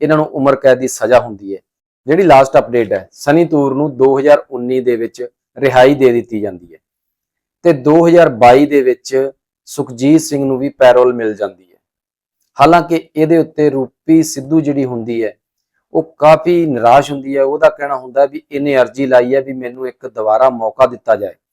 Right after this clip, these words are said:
ਨਾ ਤਾਂ ਇਹਦਾ ਜੇਲ੍ਹ ਦੇ ਵਿੱਚ ਵਿਹਾਰ ਕੋਈ ਬਹੁਤਾ ਵਧੀਆ ਸੀ ਤੇ ਬਾਹਰ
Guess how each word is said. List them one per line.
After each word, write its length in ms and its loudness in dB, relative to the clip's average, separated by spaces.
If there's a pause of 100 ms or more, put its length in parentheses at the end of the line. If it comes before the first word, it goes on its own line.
(500)
ਨਾ 180 2
ਤਾਂ 160 4
ਇਹਦਾ 160 4
ਜੇਲ੍ਹ 300 2
ਦੇ 100 2
ਵਿੱਚ 200 -2
ਵਿਹਾਰ 380 2
ਕੋਈ 200 -8
ਬਹੁਤਾ 320 2
ਵਧੀਆ 340 -2
ਸੀ 200 -10 (640)
ਤੇ 40 0
ਬਾਹਰ 380 6